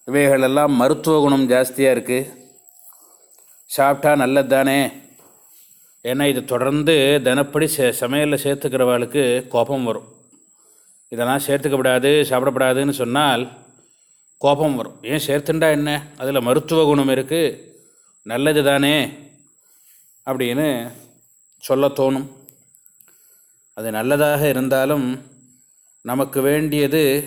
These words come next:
மனோபலம் வேணும். இந்த ஜென்மா எடுத்ததுக்கு அதுதான் பலம். எந்த அளவுக்கு அது நம்முடைய மருத்துவ குணத்தை நம்முடைய தேகத்துக்கு கொடுக்கறதோ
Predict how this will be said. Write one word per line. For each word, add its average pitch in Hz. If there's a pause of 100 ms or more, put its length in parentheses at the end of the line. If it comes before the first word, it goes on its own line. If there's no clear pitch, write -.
(560)
மனோபலம் 147
வேணும். 131 (1300)
இந்த 123
ஜென்மா 139 (120)
எடுத்ததுக்கு 139
அதுதான் 139
பலம். 127 (2000)
எந்த 147
அளவுக்கு 165
அது 151 (600)
நம்முடைய 131 (100)
மருத்துவ 147
குணத்தை 147
நம்முடைய 131
தேகத்துக்கு 143
கொடுக்கறதோ 135